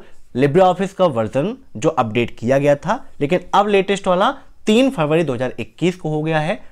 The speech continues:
नोट कर लीजिएगा, जिनके पास पुरानी पीडीएफ़ होगी, पुरानी ईबुक होगी, वहां पर तीन सितंबर दो हज़ार बीस होगा, लेकिन आप नोट कर लीजिएगा दो हज़ार इक्कीस हो गया और इसे मैंने वहां पर अपडेट भी कर दिया है। अब देखते हैं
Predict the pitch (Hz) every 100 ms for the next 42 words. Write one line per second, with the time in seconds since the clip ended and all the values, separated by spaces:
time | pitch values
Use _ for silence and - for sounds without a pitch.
0 | - 127 156 175 170 147 151 160 226 -
1 | - 135 185 220 214 214 - - 131 123
2 | 170 196 190 175 180 180 170 180 180 120
3 | 113 160 160 156 151 151 147 196 - -
4 | 123 131 139 151 180 254 - - - -
5 | - - - 190 208 240 - 165 156 156
6 | 170 131 117 110 95 180 185 175 180 240
7 | - - 160 190 185 123 151 170 175 175
8 | 156 170 220 - - 127 135 131 127 -
9 | 180 180 170 185 262 - - 151 156 170
10 | 180 165 175 113 110 170 175 107 110 101
11 | - 208 320 - - 156 180 175 165 156
12 | 240 - - - 165 113 104 - 107 147
13 | 269